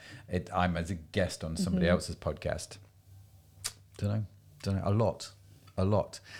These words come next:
Speaker 1: But it's fair to say I'm enjoying this one. The, the co-host one's quite fun.
Speaker 2: This is fun, yeah.
Speaker 1: Normally,
Speaker 2: <laughs>
Speaker 1: normally it's just me and a, me and a guest, as in, you know, I do the interview style like a lot of people do 'cause it's easy.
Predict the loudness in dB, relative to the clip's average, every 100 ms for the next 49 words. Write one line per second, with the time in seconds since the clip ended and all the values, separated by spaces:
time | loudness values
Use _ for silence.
0 | -6 0 6 8 8 8 10 10 8 4
1 | 4 4 2 2 4 4 2 0 4 6
2 | 8 8 6 2 -2 2 2 2 -2 -4
3 | -6 -4 2 4 4 0 -2 0 0 -2
4 | -6 -18 0 4 6 8 8 6 2 2
5 | 4 6 6 4 2 0 0 4 6 6
6 | 4 2 -2 -4 -6 -6 2 4 4 4
7 | 2 2 4 2 2 -6 -8 -2 0 0
8 | -2 -4 -2 0 2 2 2 2 0 -4
9 | -2 -2 -2 -4 -8 -6 -2 -2 -2 -4
10 | -4 -6 -6 -2 4 4 2 -2 -6